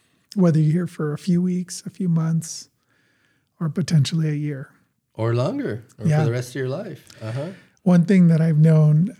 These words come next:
Speaker 1: uh, people fall in love with the weather. They,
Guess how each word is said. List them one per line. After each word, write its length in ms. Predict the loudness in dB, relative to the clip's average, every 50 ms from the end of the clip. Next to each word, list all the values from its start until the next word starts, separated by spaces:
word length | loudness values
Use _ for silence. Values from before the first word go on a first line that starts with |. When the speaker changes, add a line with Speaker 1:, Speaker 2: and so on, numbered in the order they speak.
| _ _
Speaker 1:
uh, 440 | -2 -2 -2 -2 -4 -6 -8 -10 -14 -18 -20 _ _ _
people 260 | -2 0 0 0 -2
fall 240 | -2 -2 -2 -2 0
in 100 | 0 0
love 140 | -2 -2 -4
with 120 | -6 -6
the 60 | -4 -6
weather. 380 | -6 -6 -6 -10 -12 -14 -16 -20 _ _ _ _ _ _ 0
They, 280 | 2 2 2 0 -2